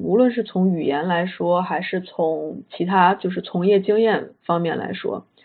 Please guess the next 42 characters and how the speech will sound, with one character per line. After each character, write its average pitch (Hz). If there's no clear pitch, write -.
然 190
后 220
据 -
我 254
所 196
知， 190
我 160
周 240
围 175
的 214
院 185
校， -
像 226
离 190
我 233
们 233
很 214
近 202
的 180
Georgetown、 202
George 196
Washington 180
是 185
没 175
有 185
新 196
闻 185
研 175
究 190
生 226
的， -
离 202
我 233
们 165
稍 220
微 214
远 190
一 185
点 185
的 151
Maryland 190
University 175